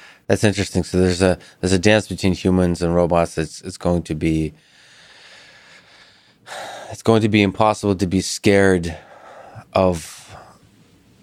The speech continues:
the other out there, the robot, because the robot will be part of us,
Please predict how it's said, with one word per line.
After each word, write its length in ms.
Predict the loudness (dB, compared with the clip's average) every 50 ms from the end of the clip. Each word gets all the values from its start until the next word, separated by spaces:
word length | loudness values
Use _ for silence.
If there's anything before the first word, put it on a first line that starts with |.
| _ _ _ _
the 280 | -6 0 0 0 2 4
other 480 | 4 4 4 4 2 2 0 -2 -6 -10 _ -20 -20 _ _ _ _ _ _ _ _
out 260 | 0 0 0 0 0 2
there, 340 | 2 2 4 2 0 -2 -4 -6
the 100 | -4 -2
robot, 600 | 0 2 2 2 2 2 0 0 0 -4 -8 -6
because 340 | -6 -4 -2 -2 -2 -2 -2
the 80 | 0 0
robot 400 | 2 2 2 2 0 0 0 0
will 80 | -2
be 140 | -4 -4 -6
part 240 | -6 -4 -4 -4 -2
of 100 | -2 -2
us, 380 | -2 -2 -4 -6 -12 -12 -14